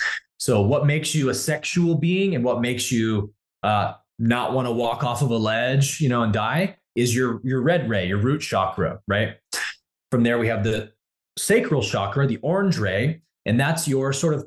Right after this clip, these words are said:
personal self. That's where you become more of a unique, independent entity.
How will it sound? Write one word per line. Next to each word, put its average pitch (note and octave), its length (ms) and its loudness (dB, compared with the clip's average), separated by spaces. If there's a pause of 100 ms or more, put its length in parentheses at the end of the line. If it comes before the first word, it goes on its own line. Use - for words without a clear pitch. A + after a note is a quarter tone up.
(140)
personal E3+ 420 2
self. F2+ 440 0
That's C3 240 -2
where D3 100 2
you C3+ 120 4
become D#3+ 340 2
more F3 220 2
of D3 80 -2
a C3+ 280 -2
unique, D#3 540 2
independent D#3 720 2 (100)
entity. G#2+ 680 0